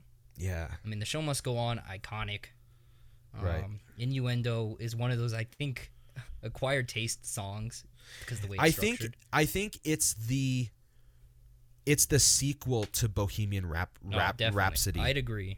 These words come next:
Speaker 2: I'd agree with
Speaker 1: 'Cause it's
Speaker 2: that.
Speaker 1: another one, like, seven or eight minute song, and it goes through so many different phases. Um,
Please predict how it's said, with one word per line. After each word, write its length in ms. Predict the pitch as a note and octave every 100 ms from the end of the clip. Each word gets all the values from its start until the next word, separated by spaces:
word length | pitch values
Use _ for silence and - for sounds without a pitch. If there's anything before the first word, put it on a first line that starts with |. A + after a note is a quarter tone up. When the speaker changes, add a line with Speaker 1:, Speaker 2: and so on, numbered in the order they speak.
| -
Speaker 2:
I'd 100 | A2
agree 220 | G#2 G#2 F#2
with 80 |
Speaker 1:
'Cause 100 | C3+ C3+
it's 120 | B2+
Speaker 2:
that. 60 | C3
Speaker 1:
another 240 | C3 C3
one, 220 | A#2+ A#2+
like, 260 | A2 G#2 -
seven 480 | - - A2 A2 A2+
or 100 | G#2+
eight 160 | G#2+
minute 260 | G#2 A2 -
song, 400 | - G#2 G#2+ G#2+
and 120 | G2+
it 80 | F#2
goes 220 | G#2 G#2+
through 140 | - A#2
so 180 | - G#2
many 180 | G#2+ G#2+
different 340 | G#2 - -
phases. 840 | - G2+ G2+ G#2 G2+ G2 F#2+ - - - - - - - - -
Um, 680 | F#2+ F#2 E2 E2+ E2 D#2